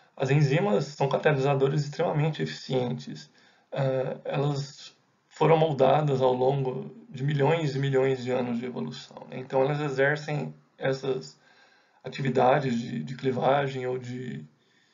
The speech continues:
de catálise em geral, né, de maneira extremamente eficiente. E para nós, né, poder isolar, entender,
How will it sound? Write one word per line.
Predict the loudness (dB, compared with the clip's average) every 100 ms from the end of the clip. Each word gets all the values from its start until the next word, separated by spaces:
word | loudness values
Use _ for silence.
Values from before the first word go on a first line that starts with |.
| _ _ _ _ _ _ _ _ _ -20
de | -16
catálise | -8 -6 4 6 6 2 -2
em | -2
geral, | 0 2 2 0
né, | -2
de | -4 -2
maneira | 0 2 2
extremamente | 0 0 -2 -2 -4
eficiente. | -8 -8 -8 -10 -16 -20 _ _ _ _ _ _ -8
E | -2
para | 2 4
nós, | 4 2 2
né, | -2 -2 -8
poder | -6 2 4 4 0
isolar, | -4 0 2 4 4 2
entender, | 0 -4 -2 0 -2